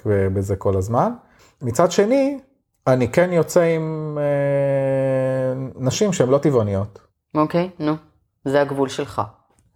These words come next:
Speaker 1: את מבינה שזה, זה תחום מאוד אפור, כאילו,
Speaker 2: בוודאי.
Speaker 1: וזה, ואז אם אני יוצא עם מישהי כזאת, אז אני יכול גם לצאת עם, אה, מישהי שזה, כי היא לא הורגת את החיות בעצמה, היא רק מטפלת ב-, היא, היא חלק מהתעשייה, בדיוק כמו שמי שאוכל הוא חלק מהתעשייה.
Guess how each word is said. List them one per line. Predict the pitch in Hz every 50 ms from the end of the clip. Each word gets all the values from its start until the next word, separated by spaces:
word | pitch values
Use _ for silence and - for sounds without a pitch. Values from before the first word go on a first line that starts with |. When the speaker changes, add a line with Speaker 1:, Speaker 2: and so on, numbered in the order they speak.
| _ - -
Speaker 1:
את | 113 127
מבינה | 135 120 113 131 131 165 202 208
שזה, | - 220 180 156 143
זה | 131 117 123 113
תחום | - - - - 185 190 170 151
מאוד | 139 113 - 165 180 185 185 180 170 175
אפור, | 160 - - 214 202 175 131 113 107 -
כאילו, | - 147 131 185 175
Speaker 2:
בוודאי. | 156 202 202 -
Speaker 1:
וזה, | - 220 254 339 480 466 359 269 135
ואז | 147 160 185
אם | 202
אני | 190 185 190
יוצא | 185 170 - 208
עם | 196 190 196
מישהי | 190 180 208 190
כזאת, | - 196 202 254 277 285 262 240 190
אז | 160 143
אני | 151 143 139
יכול | 131 - 156 147 156
גם | 175 190 190
לצאת | 190 185 - 208 202 202 214
עם, | 202 196 196
אה, | 196 196
מישהי | 190 196 196 - 196
שזה, | - 208 196 202 262
כי | 240 - 185
היא | 143 127 127
לא | 156 - -
הורגת | - 151 143 190 190 175 156
את | 147 -
החיות | 151 - - 147 156 160 147 147
בעצמה, | 139 143 131 - - 208 196 143 98 - -
היא | 123 117 117
רק | 135 143 139 - 143
מטפלת | 139 127 - - - 160 156 156 143 147 151
ב-, | 139 139 135 135 135 135 131 131 131 131 131
היא, | 143 135 135 - - -
היא | 143 127 -
חלק | - 165 165 165 156 -
מהתעשייה, | 156 143 139 143 139 143 131 123 - 135 123 127
בדיוק | 127 139 147 175 220 220
כמו | 214 220
שמי | - 226 220 233
שאוכל | 226 254 240 233 233 - 269 294 254 -
הוא | - 143
חלק | - - 165 170 165 170
מהתעשייה. | 180 170 170 170 180 165 165 - - 196 208 226